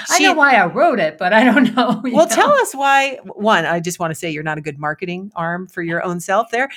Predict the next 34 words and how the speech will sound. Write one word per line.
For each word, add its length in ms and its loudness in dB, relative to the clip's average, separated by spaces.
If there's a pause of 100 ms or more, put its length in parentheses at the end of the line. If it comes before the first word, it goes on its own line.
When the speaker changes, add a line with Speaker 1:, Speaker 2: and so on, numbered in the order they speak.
(200)
Speaker 2:
but 180 6
Speaker 1:
But 120 -4
Speaker 2:
tell 280 0
us 200 -2
why 240 4
you 240 -4
wrote 240 -8
this 160 -14
book, 240 -16
Susan. 360 -20 (400)
Speaker 1:
Well, 160 2
I 120 0
wrote 360 -2
the 80 -10
book 320 -8
because 600 -8 (100)
I 600 -4 (240)
really 340 -8
struggled 800 -8 (480)
with 220 -4
my 200 -2
own 560 -4 (160)
way 400 -4
of 260 -10
putting 340 -6
some 220 -10
of 60 -12
the 60 -12
pieces 440 -14
of 120 -10
my 180 -10
life 240 -16
together. 480 -20 (400)
And, 400 -2